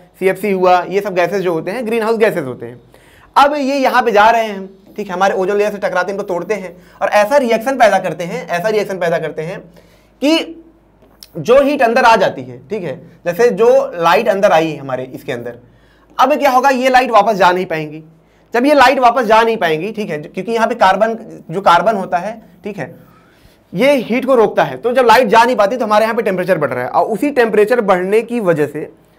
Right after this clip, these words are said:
जो हमारे बैक्टीरिया हैं, ठीक है, वो लगातार एक्टिव हो रहे हैं, लगातार वो खतरनाक हो रहे हैं। तो वैज्ञानिकों ने ये भी कहा कि अगर ये ऐसे बढ़ता रहा तो ये बहुत ज़्यादा बढ़ेगा, और सबसे बड़ी चीज़ है कि समुद्र के पानी में भी ये, पानी में ये बढ़ रहा है,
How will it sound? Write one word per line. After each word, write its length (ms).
जो 80
हमारे 200
बैक्टीरिया 480
हैं, 260
ठीक 180
है, 140
वो 60
लगातार 520
एक्टिव 360
हो 120
रहे 100
हैं, 60
लगातार 380
वो 60
खतरनाक 460
हो 80
रहे 120
हैं। 100
तो 60
वैज्ञानिकों 380
ने 60
ये 120
भी 140
कहा 240
कि 100
अगर 420
ये 180
ऐसे 200
बढ़ता 280
रहा 300
तो 60
ये 180
बहुत 360
ज़्यादा 200
बढ़ेगा, 360
और 200
सबसे 240
बड़ी 160
चीज़ 180
है 60
कि 80
समुद्र 300
के 80
पानी 240
में 100
भी 80
ये, 80
पानी 420
में 100
ये 60
बढ़ 160
रहा 120
है, 140